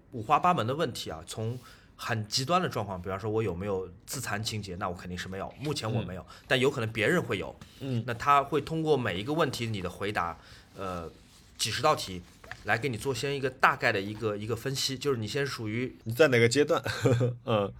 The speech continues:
Speaker 1: 对，你在哪个阶段。第二步就是去他的线下做一个专业的这个健康的评估。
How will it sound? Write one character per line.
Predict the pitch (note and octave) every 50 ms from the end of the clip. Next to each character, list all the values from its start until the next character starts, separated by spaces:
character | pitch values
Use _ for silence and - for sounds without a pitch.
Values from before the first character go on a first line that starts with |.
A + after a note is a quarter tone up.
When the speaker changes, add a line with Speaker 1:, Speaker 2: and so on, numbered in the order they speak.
| - -
Speaker 1:
对， | - B2 A2+
你 | G#2+ G#2+
在 | C3 B2+
哪 | B2 A2
个 | G#2
阶 | G2+ - C3
段。 | B2+ C3+ A#2 G#2 - - - -
第 | - C#4
二 | C#4 A#3
步 | F#3+ E3 D3+
就 | D3 C#3+
是 | A#2+ C3+ B2+
去 | A2 - - C#3
他 | - - - C#3+ D3 D3
的 | C#3 A#2+ A2+ A2 A2 - -
线 | - - - - - F#3+ C3+ B2+
下 | - - D3+ A#2+ F#2+ E2
做 | - - - C3+ A#2 A2+ A2+
一 | A#2+ A#2 A2+
个 | A#2 A#2+ A2
专 | A2+ - D3+ D3 D3
业 | D3+ C#3
的 | A#2+ G#2+ G2+
这 | G2+ A#2+ A#2+
个 | A2 G2+
健 | G2+ - - D#3 A#2+
康 | A#2 B2 B2+ B2+
的 | A#2+
评 | A2 - - - G#2+ A2
估。 | - C3 C3 -